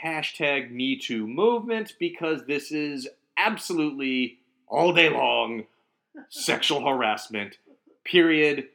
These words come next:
End of story. Full stop. And it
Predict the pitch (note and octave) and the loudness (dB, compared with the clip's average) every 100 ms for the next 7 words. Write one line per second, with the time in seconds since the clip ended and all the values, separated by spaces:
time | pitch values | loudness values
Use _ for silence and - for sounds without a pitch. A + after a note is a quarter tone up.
0 | _ _ _ D3+ E3+ D#3+ C3+ - C3+ A#2+ | _ _ _ 2 4 2 -2 -2 0 2
1 | A2+ A2 - _ _ - - A3 A3 - | 2 0 -4 _ _ -10 2 2 2 0
2 | G3 E3 - - _ _ D#4 D#4+ D#4 D4+ | 0 0 -2 -12 _ _ -4 -2 0 0
3 | D4+ D4+ - _ _ _ - C#4 C#4 | -2 -6 -10 _ _ _ -8 -8 -8